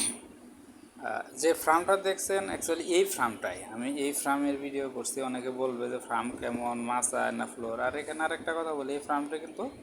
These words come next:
অটো ড্রিঙ্কার সেট করা আছে, এখানে অটোমেটিক পানি আসবে। তো এখানে ভয় পাওয়ার কিছু নেই। আহ, এখানে শুধু পরিশ্রমের কাজটা হচ্ছে আপনার লিডার ম্যানেজমেন্ট করা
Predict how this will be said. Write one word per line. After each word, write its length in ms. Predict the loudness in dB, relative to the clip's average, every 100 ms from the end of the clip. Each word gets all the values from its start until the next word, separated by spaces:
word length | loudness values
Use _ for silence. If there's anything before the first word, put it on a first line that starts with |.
| -10 -10 -16 -18 0
অটো 340 | 6 6 8 4
ড্রিঙ্কার 540 | 4 0 2 8 8
সেট 340 | 8 2 0 2
করা 180 | 4
আছে, 300 | 6 2 -2 -6 -14 -16
এখানে 280 | -10 -6 -2
অটোমেটিক 680 | 0 2 0 0 -2 -6 0
পানি 260 | 0 0 -4
আসবে। 280 | -8 -12 -16 -16 -18 -18 -20 -20 -16 -16 -14 -4
তো 460 | 0 2 2 0 -2
এখানে 380 | -4 -2 -2 -2
ভয় 260 | 0 2
পাওয়ার 280 | 2 2 2
কিছু 320 | 0 -4 -2
নেই। 300 | -2 -4 -4 -8 -6
আহ, 240 | -4 -2
এখানে 300 | -2 -2 -4
শুধু 440 | -4 -2 0 -2 0
পরিশ্রমের 600 | -2 0 -2 -2 -2 -2
কাজটা 440 | 2 2 2 -2
হচ্ছে 300 | -2 -6 -4
আপনার 240 | -4 -4 -4
লিডার 360 | -2 4 4
ম্যানেজমেন্ট 580 | 4 0 0 -4 -6 -4
করা 240 | -4 -4